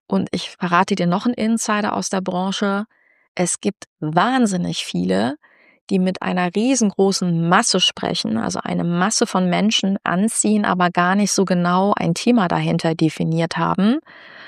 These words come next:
und, ähm, am Ende nicht unbedingt was verkaufen. Also sprich, die sind einfach nur da gut da drin, viele Menschen zu unterhalten oder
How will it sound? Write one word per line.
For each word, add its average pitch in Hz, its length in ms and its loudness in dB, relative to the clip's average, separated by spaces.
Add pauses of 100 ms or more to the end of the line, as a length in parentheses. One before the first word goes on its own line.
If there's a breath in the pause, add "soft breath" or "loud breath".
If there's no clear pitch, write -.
(320 loud breath)
und, 185 500 6
ähm, 180 580 4 (160)
am 180 160 2
Ende 190 300 2
nicht 190 240 2
unbedingt 190 460 2
was 185 160 0
verkaufen. - 680 -4 (160)
Also 170 280 -2
sprich, - 360 0 (320 loud breath)
die 175 60 4
sind 185 200 0
einfach 190 300 0
nur 190 160 4
da 185 140 0
gut 220 260 -2
da 208 80 4
drin, 196 320 2 (380 loud breath)
viele 208 320 2
Menschen 190 340 2
zu 185 200 0
unterhalten 185 1160 0
oder 175 560 0